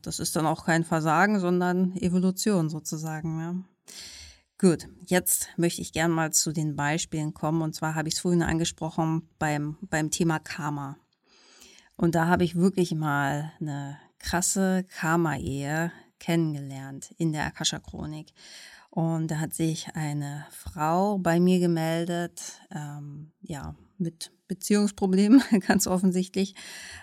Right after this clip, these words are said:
Das war ihr Thema gewesen. Und, ähm, ja, sie hat mir auch von dem Kennenlernen erzählt. Und dass es so ein, ja, so ein ganz magisches Kennenlernen war.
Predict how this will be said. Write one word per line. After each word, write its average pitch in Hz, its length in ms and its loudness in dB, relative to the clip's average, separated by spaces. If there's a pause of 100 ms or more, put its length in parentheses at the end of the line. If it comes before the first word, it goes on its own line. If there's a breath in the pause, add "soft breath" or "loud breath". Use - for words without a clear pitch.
Das - 200 0
war 165 100 4
ihr 170 180 0
Thema 185 300 4
gewesen. 160 640 0
Und, 151 760 -8
ähm, 156 460 -10
ja, 160 220 -2
sie 156 160 -10
hat - 120 -12
mir 170 200 2
auch 170 180 0
von 156 180 -6
dem 156 220 -6
Kennenlernen 160 560 0
erzählt. 160 720 -8 (560 loud breath)
Und 160 400 -2
dass - 160 -6
es 156 160 -6
so 170 160 0
ein, 165 380 0 (280)
ja, 160 180 -6
so 160 120 -4
ein 156 60 -4
ganz 170 260 -2
magisches 160 640 2
Kennenlernen 147 640 -6
war. 147 340 -10